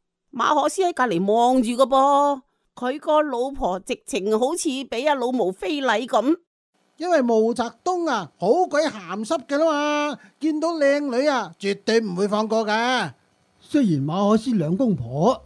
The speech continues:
Speaker 3: 就係遺臭萬年㗎啦，但係佢個仔呢，就竟然間又能夠登基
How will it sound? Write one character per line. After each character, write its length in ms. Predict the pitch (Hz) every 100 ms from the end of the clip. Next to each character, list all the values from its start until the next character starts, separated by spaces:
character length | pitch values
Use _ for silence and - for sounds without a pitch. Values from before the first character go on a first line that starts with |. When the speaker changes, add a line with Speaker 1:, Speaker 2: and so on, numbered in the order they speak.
| -
Speaker 3:
就 80 |
係 160 | 160 160
遺 300 | 165 147 117
臭 240 | - 190
萬 360 | 165 185 151 147
年 300 | 175 147 120
㗎 80 | 170
啦， 180 | 185 - _ _ _ _ _
但 160 | 196
係 100 | 180
佢 40 | 190
個 100 | 208
仔 280 | - 170 143
呢， 340 | 180 302 311 - _ _ _
就 100 | - - -
竟 120 | 185
然 480 | 202 294 220 120 120
間 380 | 202 220 254 262 _ _
又 380 | 269 208 160 151
能 300 | 175 143 117
夠 140 | 143 180
登 340 | - 247 254
基 300 | 247 277 160